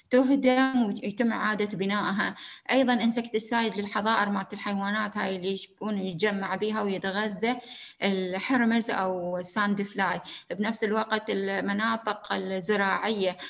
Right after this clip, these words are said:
أو كري الأنهار اللي هي راح تكون، آه، شلون ما تقول مستودع للحشرات الحرمز. فهنا من خلال متابعتها من ك-، من، مثل ما ذكرت، كبروجرامز من قبل جهات معينة،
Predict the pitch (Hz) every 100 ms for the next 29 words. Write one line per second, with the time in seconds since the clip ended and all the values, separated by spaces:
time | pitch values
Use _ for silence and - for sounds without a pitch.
0 | - - 196 190 277 262 226 208 - 196
1 | 190 214 214 190 196 185 202 202 208 196
2 | 202 208 196 - 214 220 196 185 170 -
3 | - - - - _ - 196 170 - 196
4 | 226 214 214 196 196 214 208 202 - 233
5 | 233 233 247 214 202 233 240 214 196 190
6 | 196 214 220 214 240 254 233 - 180 170
7 | 165 - - _ - _ 226 247 240 240
8 | 262 262 240 220 214 214 190 190 202 208
9 | 190 190 - 220 - - - 196 196 190
10 | - - - 202 208 202 185 190 208 202
11 | - 202 165 180 226 240 226 214 220 226
12 | - - - - 196 202 220 208 208 202
13 | 196 185 190 214 214 214 220 208 220 226
14 | 233 285